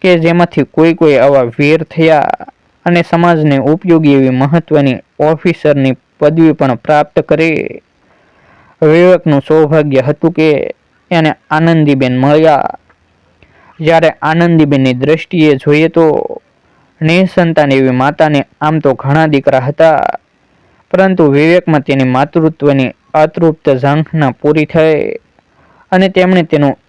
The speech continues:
એ જ રીતે ઉછેર કર્યો. એટલે એમ કહી શકાય કે વિવેકનું અનાથ થવું એ આનંદીબેન માટે સૌભાગ્ય બન્યું. તો આમ વ્યક્તિએ, વ્યક્તિએ તેની જોવાની દ્રષ્ટિ પર આ સૌભાગ્યની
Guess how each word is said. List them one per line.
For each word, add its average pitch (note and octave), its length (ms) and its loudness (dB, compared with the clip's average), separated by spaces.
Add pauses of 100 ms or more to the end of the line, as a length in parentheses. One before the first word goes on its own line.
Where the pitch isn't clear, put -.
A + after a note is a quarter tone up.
એ E3 240 2
જ D#3 100 0
રીતે C#3+ 280 0 (120)
ઉછેર D#3 440 0
કર્યો. D#3 600 0 (800)
એટલે F3+ 360 0
એમ D#3+ 200 0
કહી D3 260 -2
શકાય E3 360 -2
કે E3+ 200 -2 (840)
વિવેકનું D#3 640 2
અનાથ D#3 340 0
થવું C#3 260 0
એ C3+ 140 2 (260)
આનંદીબેન D3+ 720 0
માટે C3 300 -2
સૌભાગ્ય D3 640 0
બન્યું. D3+ 420 -2 (960)
તો G3+ 60 2
આમ F#3 200 2
વ્યક્તિએ, E3 480 0
વ્યક્તિએ D3+ 680 0 (400)
તેની D3 260 0
જોવાની C#3+ 440 0
દ્રષ્ટિ D3 500 -2
પર C#3+ 200 0
આ B2 120 2
સૌભાગ્યની C#3+ 840 -2